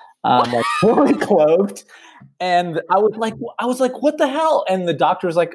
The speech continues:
"Oh, it happens. It's just, it doesn't happen that frequently." And then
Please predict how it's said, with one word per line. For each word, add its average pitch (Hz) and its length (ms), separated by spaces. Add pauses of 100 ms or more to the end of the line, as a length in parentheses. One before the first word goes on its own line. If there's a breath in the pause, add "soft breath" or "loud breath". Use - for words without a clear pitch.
"Oh, 208 320
it 202 120
happens. 120 760
It's 139 200
just, 151 260
it 156 140
doesn't 185 200
happen 160 260
that 127 220
frequently." 139 640 (360 loud breath)
And 170 220
then 196 240